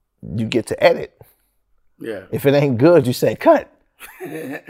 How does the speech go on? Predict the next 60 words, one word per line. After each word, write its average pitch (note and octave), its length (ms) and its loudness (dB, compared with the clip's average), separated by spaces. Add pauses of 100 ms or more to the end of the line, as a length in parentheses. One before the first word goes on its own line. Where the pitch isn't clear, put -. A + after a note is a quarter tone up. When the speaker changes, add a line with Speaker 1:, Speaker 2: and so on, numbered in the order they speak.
(320)
Speaker 1:
You C3 140 -2
know F3 80 2
what E3+ 120 4
I - 20 -4
mean? F#3+ 160 -2
It's F3 160 -6
like, D3+ 220 -2
Speaker 2:
Yeah. C#3 80 -10
Speaker 1:
there's C#3 120 -8
no D3+ 180 2
cut G3 280 -6
on C3 160 -4
stage. B2+ 480 -8
Like, G#2+ 180 -4
when A2+ 140 -8
I'm D3+ 160 -4
on C#3 100 -4
stage, D3+ 360 -2
if A#2+ 120 -6
it A#2+ 80 -8
ain't A2+ 160 -10
good, C#3 140 -2
I B2 160 -2
just A#2+ 100 -10
gotta G#2 240 -10
move C3 260 -6
on B2+ 220 -8
to G2+ 80 -20
the F#2+ 80 -16
next B2 320 -8
thing A#2+ 300 -10
or - 20 -12
try A2+ 220 -6
to A2 100 -10
fix - 320 -6
this. - 300 -20 (340)
Speaker 2:
Yes. G#2 340 -20 (220)
Speaker 1:
But F#2+ 340 -10
it's - 140 -20
like, G2+ 240 -12 (240)
oh, D3+ 140 2
I C3 100 0
get C#3 240 -4
to, F#2+ 240 -14 (140)
I C3+ 80 -6
get C3+ 220 -6
to A#2+ 80 -12
keep D3 340 -12 (340)
doing B2 380 -6
till A#2 160 -10
it G2 240 -16
goes A2+ 240 -6
right? F#4+ 280 -4 (140)
Oh, - 320 -6 (260)
this D4+ 100 -16
is C#4 80 -12
Speaker 2:
It's A#3+ 80 -12
Speaker 1:
fine. F4+ 260 -2
Speaker 2:
easy. A#2+ 140 -20 (300)
Speaker 1:
Yeah. - 120 -6